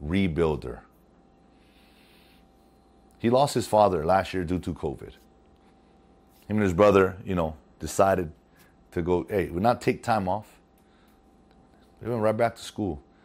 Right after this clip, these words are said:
They went right back to practices, right back to playing games, to just because that's what they know their dad wanted. <clears throat> Um, I'm gonna try my best to hold it together for this, this, this story.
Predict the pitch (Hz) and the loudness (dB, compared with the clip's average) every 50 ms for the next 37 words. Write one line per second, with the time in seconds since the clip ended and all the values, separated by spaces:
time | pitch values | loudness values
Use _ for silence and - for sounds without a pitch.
0 | _ _ _ _ _ _ - 87 90 90 95 104 110 107 117 117 110 - - - | _ _ _ _ _ _ -8 -6 -2 0 2 2 2 2 0 0 -2 -4 -4 0
1 | 113 104 101 - 82 80 - - - - - _ _ _ _ - 80 90 101 117 | 0 0 0 -2 -8 -14 -16 -18 -20 -20 -20 _ _ _ _ -8 -6 -2 0 0
2 | 113 107 - 117 92 - 107 101 101 98 80 78 80 73 67 64 - - - - | 0 0 -2 -4 -4 -4 -4 -2 -2 -2 -4 -4 -6 -8 -10 -14 -18 -20 -20 -20
3 | _ _ _ _ _ _ _ _ _ _ - - - 98 90 85 80 - - - | _ _ _ _ _ _ _ _ _ _ -16 -10 -6 -2 -2 0 -2 -2 -6 -12
4 | _ _ _ _ _ _ _ _ _ _ _ _ _ _ _ _ _ - - - | _ _ _ _ _ _ _ _ _ _ _ _ _ _ _ _ _ -10 -4 -4
5 | 120 - - - - - _ _ _ _ _ _ _ _ _ _ _ - 90 - | -2 -2 -4 -6 -10 -12 _ _ _ _ _ _ _ _ _ _ _ -6 -2 0
6 | 107 101 113 113 110 - 110 107 101 98 95 95 90 85 76 82 80 78 69 67 | 4 4 4 4 4 0 -4 -2 -2 0 0 0 0 0 -2 -2 -2 -4 -4 -8
7 | 65 65 62 62 - _ _ _ _ _ _ _ _ _ _ _ _ _ _ _ | -12 -12 -14 -18 -20 _ _ _ _ _ _ _ _ _ _ _ _ _ _ _
8 | _ _ - - - - - - - - _ _ _ _ - - _ _ - - | _ _ -20 -20 -20 -20 -20 -20 -20 -20 _ _ _ _ -20 -20 _ _ -20 -20
9 | - - - - - - - - 165 175 135 113 92 - - - - - - 101 | -20 -20 -14 -10 -8 -2 2 4 4 6 4 2 0 -4 -8 -12 -6 0 2 2
10 | 92 87 95 101 113 123 123 107 - 143 139 131 127 120 127 123 120 - 117 98 | 2 2 2 2 4 4 4 4 4 4 6 6 6 6 6 4 4 2 0 2
11 | 110 117 117 117 101 - 107 98 107 110 123 123 - 113 110 107 - - - 98 | 4 4 4 2 2 0 0 2 2 2 2 0 -2 -2 -2 -2 -4 -8 -8 -8
12 | 104 95 - - 101 107 - - - - 110 110 110 117 139 147 147 | -8 -8 -8 -8 -6 -6 -6 -4 0 2 4 4 4 4 0 -2 -4